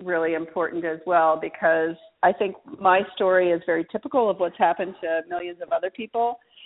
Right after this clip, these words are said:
And that's actually the reason that I decided to make the film, not because of myself, but because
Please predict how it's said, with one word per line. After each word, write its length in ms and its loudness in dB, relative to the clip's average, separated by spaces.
And 180 4
that's 240 2
actually 300 -6
the 100 -10
reason 320 -8
that 120 -4
I 120 0
decided 480 -4
to 60 -12
make 220 -8
the 160 -4
film, 320 2
not 280 4
because 280 -4
of 120 -6
myself, 600 2
but 160 4
because 480 2